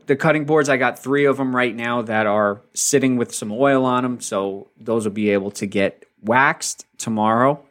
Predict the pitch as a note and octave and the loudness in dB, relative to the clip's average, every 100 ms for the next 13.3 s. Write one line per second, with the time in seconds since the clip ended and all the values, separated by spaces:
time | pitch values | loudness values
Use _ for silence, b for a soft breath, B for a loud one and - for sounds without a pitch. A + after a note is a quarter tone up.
0 | - G#2+ G2+ G2 G2 G2+ F#2+ - D3 B2+ | -10 -4 -2 0 0 0 0 0 0 2
1 | A2+ A2 - G2 G2 G2+ C#3 D#3 D#3 C#3+ | 0 0 -2 -6 -6 0 0 0 -6 -10
2 | b b b - A2 A2+ A2+ A2+ G#2+ G#2+ | b b b -6 0 0 0 0 -2 -2
3 | G#2+ G2+ G2+ G#2 - G2+ F#2 F2+ G#2 B2 | -4 -6 -4 -2 -2 -2 -4 -2 2 2
4 | - A#2+ A#2+ b b b b - G2+ A#2+ | 2 0 0 b b b b -10 -4 -2
5 | A2 G#2+ - A#2 A#2+ C#3 A#2+ G2 F2+ F#2 | -2 -6 -4 2 2 2 0 2 2 0
6 | A2 - G#2+ G2 F#2 G2+ G#2 - A2+ - | -4 -10 -6 -4 -2 0 0 2 0 0
7 | F#2+ F2+ F2+ G#2 A#2 G2+ F#2 F#2+ - A2+ | -4 -6 0 2 2 0 0 0 -2 -6
8 | G#2 - B2+ B2+ F#2+ D2+ _ _ _ _ | -6 -4 0 0 0 -6 _ _ _ _
9 | _ _ _ - G#2+ G2 - G#2+ G2+ G2 | _ _ _ 2 2 2 -2 0 2 2
10 | G2 F#2+ _ _ _ _ _ _ _ _ | 0 -4 _ _ _ _ _ _ _ _
11 | - A2 F#2 F#2 - B2+ C#3+ C#3 C#3 C3+ | -6 -4 -4 -10 0 2 4 2 2 2
12 | C3 - - - - C3+ C3+ B2+ B2 A#2+ | 0 -6 -10 -10 -2 2 4 2 0 -4
13 | G#2+ - | -8 -12